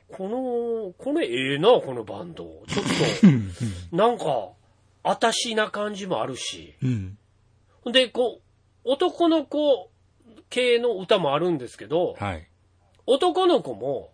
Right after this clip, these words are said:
Speaker 2: うん。
Speaker 1: あれなんですよ。
Speaker 2: うん。
Speaker 1: えっと、ひょろっとした男の子の歌なんですよ。
Speaker 2: ほう、総帥みたいに。
Speaker 1: うん。なんもかもぶっ壊せっていう話じゃなくて。
Speaker 2: なくてね、ロックじゃなくてね、そういうね。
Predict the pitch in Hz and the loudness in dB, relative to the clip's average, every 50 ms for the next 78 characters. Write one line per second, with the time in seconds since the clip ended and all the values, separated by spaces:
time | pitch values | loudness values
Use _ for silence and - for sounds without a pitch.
0 | _ _ - 127 107 85 - - 175 196 240 240 220 165 117 92 - - - - | _ _ -4 -4 -4 -4 -6 0 2 4 4 4 2 2 -2 -6 -12 -16 -18 -20
1 | - - - _ _ _ _ _ _ _ - 90 78 - _ _ _ _ _ _ | -20 -20 -20 _ _ _ _ _ _ _ -14 -14 -14 -14 _ _ _ _ _ _
2 | _ _ _ - 143 135 127 - _ _ _ 170 143 120 120 - - - 208 226 | _ _ _ -6 -4 -4 -6 -8 _ _ _ -8 -8 -8 -10 -14 -10 -6 -2 0
3 | 262 330 349 - _ _ _ - 214 170 - - - 175 160 165 165 - 196 - | 2 2 0 -2 _ _ _ -4 -4 -2 -2 0 2 2 2 2 2 0 0 0
4 | 220 214 202 175 220 202 170 151 151 - 143 123 98 92 - - - - - - | 2 0 2 2 2 2 2 0 0 0 -2 -2 -2 -8 -16 -20 -20 -20 -20 -20
5 | - _ _ _ - 123 117 104 92 85 80 80 85 - 107 92 - - 90 85 | -20 _ _ _ -6 -4 -2 -2 -2 -4 -8 -12 -10 -10 -8 -8 -8 -8 -8 -10
6 | 82 - 80 78 76 76 76 - _ _ _ _ _ _ _ _ _ _ _ _ | -10 -12 -14 -16 -16 -18 -20 -20 _ _ _ _ _ _ _ _ _ _ _ _
7 | _ _ _ - 120 - 104 - 208 - - - _ - 208 226 254 247 269 277 | _ _ _ -10 -10 -8 -8 -8 -12 -14 -16 -20 _ -4 -2 2 4 4 4 4
8 | 285 277 - 262 254 220 156 190 196 - - 254 240 226 - 220 170 - _ - | 4 4 4 6 6 6 4 2 -4 0 4 4 4 6 6 2 2 0 _ -6
9 | 147 131 135 135 143 165 151 139 - 127 117 110 135 135 - - _ - 131 127 | -6 -4 -4 -4 -2 -2 -4 -4 -6 -8 -6 -6 -6 -6 -8 -10 _ -2 0 0
10 | 101 - - - - - - 104 92 104 104 - - - 78 78 85 - - - | 0 -2 -6 -10 -12 -12 -8 -6 -4 -4 -4 -6 -6 -10 -8 -8 -8 -10 -12 -14
11 | 98 92 - - - 87 78 73 73 85 131 170 165 - | -12 -12 -10 -10 -10 -10 -10 -10 -10 -6 -6 -6 -6 -8